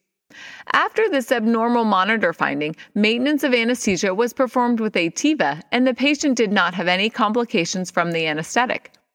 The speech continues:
The anesthesia team collaborated with biomedical engineers and realized that the sevoflurane vaporizer had been filled with isoflurane incorrectly, and that this had been the case for the six prior anesthetics performed in the O R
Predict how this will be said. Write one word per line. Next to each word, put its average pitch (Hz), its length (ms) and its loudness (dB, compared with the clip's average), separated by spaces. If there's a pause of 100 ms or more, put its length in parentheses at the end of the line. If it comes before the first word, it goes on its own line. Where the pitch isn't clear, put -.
(420)
The 262 220 4
anesthesia 269 520 0
team 180 300 -2
collaborated 208 840 0
with 190 180 -4
biomedical 208 720 2
engineers 190 680 -4 (100)
and 233 200 2
realized 233 460 2
that 196 100 -4
the 202 80 -2
sevoflurane 202 840 0
vaporizer 170 680 0 (320)
had 277 240 0
been 302 200 0
filled 190 280 0
with 196 240 -4
isoflurane 175 1200 0
incorrectly, 220 800 0 (340)
and 254 140 2
that 254 160 2
this 277 180 0
had 294 140 2
been 254 140 2
the 247 80 0
case 175 320 -2
for 196 160 0
the 190 120 0
six - 480 -4
prior 185 460 2
anesthetics 165 680 0
performed 220 600 0
in 208 180 2
the 214 180 2
O 151 120 2
R 151 140 0